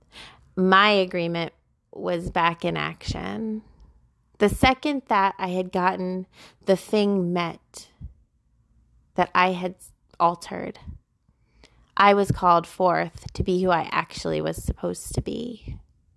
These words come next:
And all the while in the background, I had been doing all of the work and having all of the education and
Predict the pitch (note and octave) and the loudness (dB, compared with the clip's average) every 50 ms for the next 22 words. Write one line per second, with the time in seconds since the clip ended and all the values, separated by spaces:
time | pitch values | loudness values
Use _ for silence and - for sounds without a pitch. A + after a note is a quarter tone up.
0 | _ _ _ _ _ _ _ _ _ _ _ _ _ _ _ _ _ _ _ _ | _ _ _ _ _ _ _ _ _ _ _ _ _ _ _ _ _ _ _ _
1 | _ - - - - - - - B3+ C#4 D4 E4+ F4+ F4+ C#4+ A3+ A#3+ A3+ A3 A3 | _ -20 -20 -20 -14 -4 0 4 6 8 8 8 6 2 4 6 6 6 8 6
2 | G#3+ G3+ F#3+ F3+ F3+ F3+ F3+ F3+ G#3 G3+ G#3+ G#3 - - F3+ E3+ D#3+ D#3 D3 D#3+ | 6 4 4 2 0 -2 0 2 4 4 4 2 0 -4 -4 -4 -4 -4 -4 -2
3 | E3 E3+ E3+ - F3+ F3+ F3 G#3+ A3+ A3 G#3+ F#3 E3+ - - E3+ E3+ F3 F#3 F#3+ | -2 -2 -2 -2 -2 0 0 0 2 2 2 2 0 2 4 6 8 8 8 8
4 | F#3 F3+ F#3 F3+ F3 E3+ E3+ G3 F#3+ F#3+ F3+ F3 - - F3 D#3+ D#3+ - F#3 F3+ | 6 4 2 0 0 0 2 2 2 2 2 0 -2 -4 -6 -4 -4 -2 -2 0
5 | F3+ F#3 E3+ D#3+ - E3 E3 F3 F3 F3+ F3 F#3+ F#3+ F3+ F3+ F3 E3+ - - - | 0 0 -2 0 2 4 6 6 6 6 4 2 -2 -2 0 -2 -2 -4 -8 -12
6 | - - G3 G3 F#3+ - - E3+ E3 E3 E3+ - - - - - - - - F#3 | -6 -4 -2 -2 -2 -4 -4 -4 -4 -4 -6 -8 -14 -20 -20 -20 -6 -2 2 2
7 | F3+ F3 F3 F3 E3+ F3+ - | 2 2 2 0 -2 -4 -8